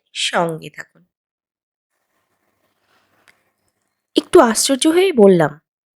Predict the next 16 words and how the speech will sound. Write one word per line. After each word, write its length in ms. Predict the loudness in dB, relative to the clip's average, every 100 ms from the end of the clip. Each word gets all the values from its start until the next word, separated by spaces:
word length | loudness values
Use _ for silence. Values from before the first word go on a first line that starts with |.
| _ _ _ _ _ _ _ -8
"আরও 260 | -2 0 -2
কি 220 | 0 2
আছে 240 | 2 0
সুগন্ধা?" 640 | -10 -12 -12 -12 -12 -16 -18 _ _ _ _ _ _ _ _ _ _ _ _ _ _ _ _ _ _ _ _ _ _ -2
ব্যাগ 220 | 0 0 -4
থেকে 380 | -12 -8 -8 -8 _ -20
কিছু 220 | -10 -10 -6
কাগজপত্র 720 | -2 -2 -4 -6 -8 -10 -10
বের 240 | -8 -8
করতে 320 | -10 -16 -10 -4
করতে 280 | -2 0 0
বলল, 280 | 2 2 0 _ _ _ _ _ _ _ _ _ _ _ _ _ _ _ _ -2
"এগুলো 600 | -2 2 4 6 4 _ _ _ -2
দাদুর 380 | 0 0 -6 -10
দেওয়া 220 | -6 -6
দলিল। 420 | -6 -12 -12 -20